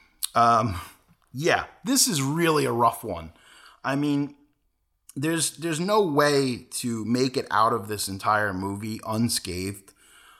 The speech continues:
Uh, i-, it's absolutely ridiculous and preposterous from front to back, but I have to say, as far as guilty pleasures, it's one of my favorite movies. Uh, the problem that they had was, like, nobody wanted to be in this movie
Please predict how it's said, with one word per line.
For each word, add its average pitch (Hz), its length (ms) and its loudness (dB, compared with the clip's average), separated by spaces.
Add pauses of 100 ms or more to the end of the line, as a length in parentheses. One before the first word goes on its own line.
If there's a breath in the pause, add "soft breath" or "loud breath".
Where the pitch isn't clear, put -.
(180 soft breath)
Uh, 104 320 4
i-, 135 140 -8
it's 139 420 -4
absolutely 151 640 0
ridiculous 139 880 -4 (100)
and 117 200 -4
preposterous 117 720 0
from 98 160 -10
front 120 300 -2
to 123 40 -6
back, 98 500 -2
but 113 120 0
I 113 60 0
have - 320 -2
to 123 60 -6
say, 113 440 0 (420 loud breath)
as 127 160 0
far 185 280 4
as 156 120 0
guilty 135 340 0
pleasures, 107 580 0
it's - 160 -6
one 180 200 -2
of 123 80 2
my 98 160 -2
favorite 95 440 -2
movies. 82 540 -4 (560 loud breath)
Uh, 117 320 4
the 135 100 -8
problem 311 380 2
that - 100 -2
they 127 140 -2
had 110 420 0
was, 95 140 -8
like, 92 300 -14 (200)
nobody 160 540 0
wanted 131 380 2
to 104 100 -10
be 101 300 -10
in 107 160 -4
this 135 180 -4
movie 165 480 -6